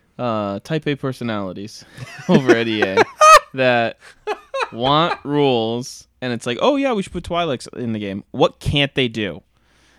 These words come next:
Speaker 1: They can't be these classes.
Speaker 2: I don't, like, it doesn't make sense. Like, if I'm playing as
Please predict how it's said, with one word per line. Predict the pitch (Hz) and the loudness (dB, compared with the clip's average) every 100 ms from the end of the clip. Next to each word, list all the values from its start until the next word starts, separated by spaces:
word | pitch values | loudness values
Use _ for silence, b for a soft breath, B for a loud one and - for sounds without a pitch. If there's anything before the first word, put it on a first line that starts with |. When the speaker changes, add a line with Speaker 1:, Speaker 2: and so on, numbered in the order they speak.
| b | b
Speaker 1:
They | 135 143 | -2 -2
can't | - 160 151 | -2 -4 -2
be | 139 | -4
these | 120 123 135 | -4 -4 -4
classes. | - 90 90 90 90 - - b b b b b b b | -6 -10 -8 -10 -12 -14 -20 b b b b b b b
Speaker 2:
I | 156 | -6
don't, | 185 285 - | -4 -6 -8
like, | 170 - | -10 -10
it | 170 | -6
doesn't | 196 | -4
make | 214 175 | -2 -4
sense. | - 185 147 | -2 -2 -2
Like, | 127 | -10
if | - _ _ | -14 _ _
I'm | 151 | -6
playing | 156 202 | -2 -2
as | 202 156 | -2 -4